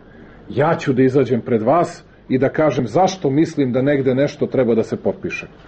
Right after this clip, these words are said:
I nećemo da se krijemo ni za koga.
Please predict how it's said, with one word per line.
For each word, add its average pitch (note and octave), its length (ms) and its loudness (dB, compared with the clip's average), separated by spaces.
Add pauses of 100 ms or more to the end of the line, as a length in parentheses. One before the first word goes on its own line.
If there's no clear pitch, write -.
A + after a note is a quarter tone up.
(440)
I B2+ 80 2
nećemo F3+ 380 2
da D3+ 100 2
se D3+ 160 -4
krijemo F3 320 4
ni E3 180 4
za A2 140 -4
koga. F2+ 300 -12